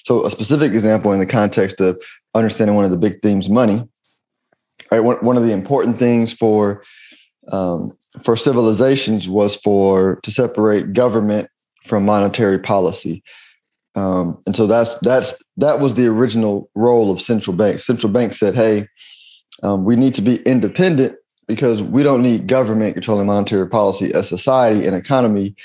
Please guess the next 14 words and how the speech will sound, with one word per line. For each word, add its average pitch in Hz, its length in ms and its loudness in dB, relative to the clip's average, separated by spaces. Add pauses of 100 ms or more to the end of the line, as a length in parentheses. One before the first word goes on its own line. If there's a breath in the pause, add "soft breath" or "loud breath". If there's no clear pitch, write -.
(260 loud breath)
needs, 104 760 0
uh, - 320 -4
consistent, 113 680 -2 (680 loud breath)
um, 78 560 -4 (340)
dependable 110 840 0
monetary 104 600 0
policy, 104 720 -2 (680 soft breath)
uh, 92 300 -2
that, 104 400 -2
you 113 80 2
know, 101 140 2
and, 98 180 -2
and 101 220 -2
governments 110 600 2